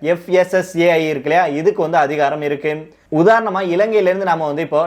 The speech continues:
லவங்கப்பட்டை பூ ஏற்றுமதி மே மாதம் நிராகரிக்கப்பட்டது. ஏன் அப்படின்னா, அதற்கு உணவு பாதுகாப்பு மற்றும்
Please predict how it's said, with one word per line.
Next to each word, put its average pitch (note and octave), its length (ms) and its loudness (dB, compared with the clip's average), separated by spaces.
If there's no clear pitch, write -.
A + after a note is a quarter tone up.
லவங்கப்பட்டை F3 680 0
பூ G3 200 2
ஏற்றுமதி E3 480 0
மே E3 240 0
மாதம் E3 320 0
நிராகரிக்கப்பட்டது. D3+ 920 -2
ஏன் E3+ 200 4
அப்படின்னா, F#3+ 420 0
அதற்கு D3+ 400 0
உணவு G3 240 0
பாதுகாப்பு F3+ 480 0
மற்றும் D#3+ 420 -4